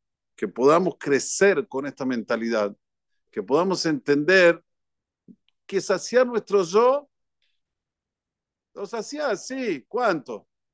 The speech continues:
Un momento. No cumplí Shabbat, la pasé bien, fui al country, volví, ta-, un momento. Pero, lamentablemente,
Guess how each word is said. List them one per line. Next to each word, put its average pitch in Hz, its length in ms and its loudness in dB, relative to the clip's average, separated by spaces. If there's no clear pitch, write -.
Un 254 100 -12
momento. 262 680 -2
No 214 120 -6
cumplí 220 300 -8
Shabbat, 170 580 0
la 156 100 -10
pasé 170 340 -6
bien, 160 340 -6
fui 190 120 -8
al 165 120 -4
country, 160 400 -6
volví, 160 560 0
ta-, - 320 -8
un 220 120 -4
momento. 190 600 -2
Pero, 151 380 -2
lamentablemente, 147 1080 0